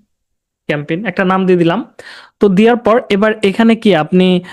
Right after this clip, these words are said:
এগুলো করবেন কিনা, আহ, বাজেট সেট আপ করবেন কিনা, এখান থেকে ক্যাম্পেইন অপটিমাইজেশন করবেন কিনা, এগুলো যদি করেন এটা আপনি, আহ, just এখানে অটোমেটিক্যালি দিয়ে দিতে পারবেন। হ্যাঁ, তো অপটিমাইজ অটোমেটিক্যালি এগুলা রাখতে পারেন। এখানে ক্যাম্পেইন automatically optimize your budget,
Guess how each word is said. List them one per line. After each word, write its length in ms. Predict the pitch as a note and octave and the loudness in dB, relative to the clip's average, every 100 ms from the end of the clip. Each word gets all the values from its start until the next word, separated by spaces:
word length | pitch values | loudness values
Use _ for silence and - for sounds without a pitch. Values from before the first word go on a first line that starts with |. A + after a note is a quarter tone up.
| - - | -14 -2
এগুলো 400 | E3 D#3+ F3+ F3 | -2 2 2 2
করবেন 420 | F#3+ G3 F3+ E3+ | 2 2 2 0
কিনা, 360 | D#3 E3 D#3+ D#3 | 0 0 0 -2
আহ, 320 | E3+ - E3 | -4 -4 -2
বাজেট 380 | D#3 D#3+ D#3 D3+ | 0 -2 -2 -2
সেট 200 | E3+ E3 | -2 -2
আপ 140 | D#3 | -4
করবেন 280 | - E3 D#3+ | -2 0 0
কিনা, 200 | D3 D3+ | -2 -4
এখান 200 | D3 D#3 | -2 -2
থেকে 160 | D#3 D#3 | 0 -2
ক্যাম্পেইন 380 | E3 D#3+ E3 | -2 -2 -2
অপটিমাইজেশন 520 | D#3 - D#3+ D#3 D3 D#3 | -2 0 2 2 0 0
করবেন 300 | D#3+ D3+ D3+ | 0 0 -2
কিনা, 340 | D3+ D3+ D#3+ - - - | -2 0 -2 -4 -18 -6
এগুলো 240 | G#3+ B3+ | 2 2
যদি 300 | B3 B3 B3 A#3+ - _ | 4 2 2 0 -14 _
করেন 260 | A3 A#3 C#4+ | 0 2 2
এটা 340 | A3+ F#3+ F#3+ | 0 0 0
আপনি, 260 | F3+ F#3 F3+ | 0 0 2
আহ, 60 | D#3+ D#3 D#3 | 2 0 0
just 300 | D#3 E3 - | 0 -2 -2
এখানে 180 | D3+ D#3+ | -2 0
অটোমেটিক্যালি 540 | D#3 D3+ D#3+ D3+ D3 D3 | 0 0 -2 0 -2 0
দিয়ে 140 | D3+ | 2
দিতে 200 | D3+ D3 | 2 0
পারবেন। 340 | C#3+ B2+ B2+ | -2 -2 -2
হ্যাঁ, 160 | C3+ C4+ - - - - | -2 -2 -4 -14 -20 -8
তো 80 | - | -4
অপটিমাইজ 500 | F3+ G#3+ F#3+ F3 E3 | -2 0 2 0 0
অটোমেটিক্যালি 600 | F#3 F3 E3+ D3+ F#3 E3 | -2 0 -2 0 0 0
এগুলা 420 | D#3+ D#3 D#3 D3+ D#3+ | 0 0 0 -2 -4
রাখতে 260 | D#3+ - | -4 -4
পারেন। 280 | D3+ D3 D3+ | -4 -4 -2
এখানে 320 | D3 D3 D3 D3+ - _ | -2 -2 -2 -6 -14 _
ক্যাম্পেইন 440 | E3+ D#3+ - C#3+ D#3+ _ D#3+ | -4 -4 -4 -4 -6 _ -4
automatically 500 | D3+ F3 D3+ D3 D#3 | 0 0 0 -2 -2
optimize 340 | D3+ D#3+ D3+ D3 D3 | -2 -2 0 0 2
your 100 | C#3+ | 2
budget, 280 | C#3+ C#3+ C#3+ | -2 -2 -4